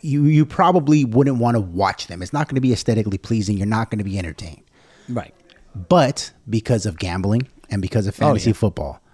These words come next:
Speaker 1: it's gonna do ridiculous numbers. It's gonna do ten times your favorite Christmas Day N B A game, right?
Speaker 2: Oh, yeah.
Speaker 1: Because, like, people would rather watch bad football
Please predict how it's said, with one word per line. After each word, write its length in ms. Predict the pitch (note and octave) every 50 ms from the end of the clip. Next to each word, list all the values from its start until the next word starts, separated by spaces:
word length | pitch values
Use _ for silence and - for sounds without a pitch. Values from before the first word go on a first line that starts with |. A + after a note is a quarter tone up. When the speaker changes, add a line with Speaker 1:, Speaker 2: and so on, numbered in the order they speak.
| _ _ _ _ _ _ _ _ _ -
Speaker 1:
it's 200 | A#2 A2 - -
gonna 240 | - B2+ A#2 A2+
do 420 | G2+ F2+ G#2+ G#2 G2+ G2 F#2 F#2+ - _ _ _ _ _
ridiculous 760 | - F2+ G2 F#2+ - - D3+ D#3 D#3+ - D3 B2+ B2 A2+ -
numbers. 540 | G#2 G2 F2+ E2+ D#2 D#2+ D#2 D#2 - - - _ _ _ -
It's 180 | A2+ G#2+ -
gonna 260 | - - G#2+ G2+ F#2
do 500 | D#2+ D#2+ G2 G2 F#2+ F#2 F#2 F2 E2+ D#2+ - _ _ _ _ _ _ _ _ _ _ _ _ _ _ _ _ _ _
ten 240 | - - D#3+ E3 D#3+
times 460 | - D3 D3 C#3 C3+ B2 A#2+ G2+ G2+
your 80 | A2
favorite 680 | F#2 - - B2+ A#2 G2+ F#2+ A2+ G#2+ F#2 - _ - _
Christmas 400 | - - D3 C3+ - - A#2+ G#2+
Day 180 | - B2 A2+ A2
N 100 | G#2 G2+
B 140 | F#2 F2+ F2
A 100 | D#2+ D#2
game, 220 | - - - - _ _ _ _ _ _ _ _ _ _ _ _ _ _ _ _ _ _ _ _ _
right? 300 | - G#2 G#2+ G#2 G2+ - - _ _ _ _ _ _ _ _ - A#2 D3+
Speaker 2:
Oh, 100 | G3+ A#3
yeah. 60 | -
Speaker 1:
Because, 380 | F3+ F3+ F3 C3+ G#2+ G#2 -
like, 180 | C3 - B2+ A2
people 240 | B2 D#3+ F3+ A3+ G#3+
would 120 | G3+ C3+
rather 280 | B2 C#3 C#3+ C#3+ D3+ C#3
watch 300 | B2 A2 A#2 B2 - - E2 -
bad 320 | - A2+ A#2 A#2+ A#2+ -
football 580 | - - A#2+ A2 - - F2 D#2 C#2+ C#2 -